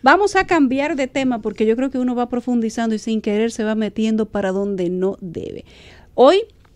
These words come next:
Los Leones del Escogido, ¿dónde anda el señor José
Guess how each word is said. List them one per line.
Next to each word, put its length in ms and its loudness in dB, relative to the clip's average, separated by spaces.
Los 640 4
Leones 640 2
del 260 2
Escogido, 800 0
¿dónde 300 -4
anda 220 -2
el 80 -6
señor 280 -4
José 200 -2